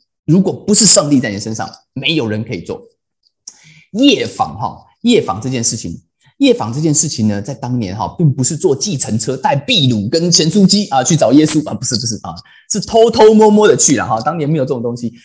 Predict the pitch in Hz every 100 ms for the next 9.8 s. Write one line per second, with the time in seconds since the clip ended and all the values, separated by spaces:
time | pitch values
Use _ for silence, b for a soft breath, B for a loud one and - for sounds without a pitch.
0 | B 180 127 151 139 113 123 196 190 202
1 | 196 190 175 117 135 143 123 76 _ b
2 | b b - 247 208 151 190 233 233 135
3 | 151 110 85 - 175 196 - 143 160 180
4 | 208 208 226 120 104 95 - - _ -
5 | 185 160 - 107 127 190 127 123 110 98
6 | - _ b b b b 247 247 202 190
7 | - 139 - 190 180 165 185 135 127 117
8 | 113 113 120 - 147 107 175 123 - 110
9 | 151 110 101 101 139 117 85